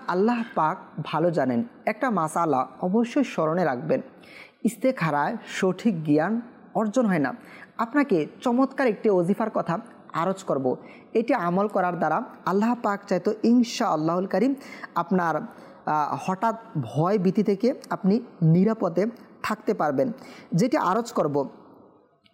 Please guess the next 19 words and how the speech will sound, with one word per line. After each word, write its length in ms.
আপনি 280
প্রত্যেক 580
দিন 280
আপনার 340
যখন 400
সময় 360
হয়, 180
যখন 380
সুযোগ 360
হয়, 200
আপনার 760
যখন 600
আপনার 280
জন্য 340
পড়তে 520
সবচেয়ে 540
বেশি 360
উপকার 440
বলে 260